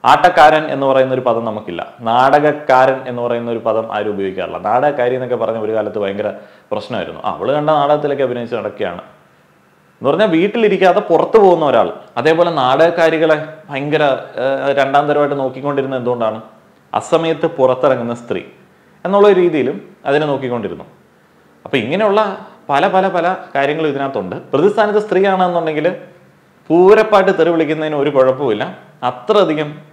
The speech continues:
slut shaming ആയിരിക്കും. ഇപ്പോൾ ഈ ഒരു സ്റ്റേറ്റ്മെന്റ് ഒരു പുരുഷനാണ് പറഞ്ഞത് എന്നുണ്ടെങ്കിൽ രണ്ട് ദിവസത്തിൽ കൂടുതൽ വാർത്ത പോവില്ല.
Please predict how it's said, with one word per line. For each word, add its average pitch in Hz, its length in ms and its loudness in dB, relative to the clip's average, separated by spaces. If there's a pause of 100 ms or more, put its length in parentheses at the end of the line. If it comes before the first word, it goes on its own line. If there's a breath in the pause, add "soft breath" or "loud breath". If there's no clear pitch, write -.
(120)
slut 120 220 0
shaming 131 260 -2
ആയിരിക്കും. 85 300 -10 (240 loud breath)
ഇപ്പോൾ 202 220 6
ഈ 214 100 2
ഒരു 196 360 6
സ്റ്റേറ്റ്മെന്റ് 156 460 -2
ഒരു 156 80 0
പുരുഷനാണ് 147 560 -2
പറഞ്ഞത് 131 380 0
എന്നുണ്ടെങ്കിൽ 120 440 -4
രണ്ട് 117 200 -2
ദിവസത്തിൽ 127 180 -2
കൂടുതൽ 113 260 -2
വാർത്ത 95 260 -2
പോവില്ല. 85 400 -4